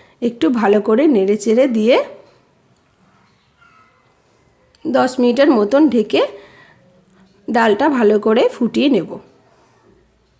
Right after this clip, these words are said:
এরপর কড়াইতে আমি তেল দিয়ে দিচ্ছি, দিয়ে একটু রসুন কুচি দিয়ে দিচ্ছি, একটা শুকনো লঙ্কা দিয়ে দিচ্ছি,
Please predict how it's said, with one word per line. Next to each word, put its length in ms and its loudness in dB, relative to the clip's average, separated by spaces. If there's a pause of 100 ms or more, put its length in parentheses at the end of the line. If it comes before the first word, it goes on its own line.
(1800)
এরপর 400 0 (560)
কড়াইতে 480 0
আমি 240 2 (540)
তেল 260 2
দিয়ে 160 0
দিচ্ছি, 360 -4
দিয়ে 240 2
একটু 220 -2
রসুন 420 0
কুচি 280 -4
দিয়ে 200 0
দিচ্ছি, 320 -4 (200)
একটা 300 -4
শুকনো 340 -4
লঙ্কা 320 2
দিয়ে 200 2
দিচ্ছি, 360 -2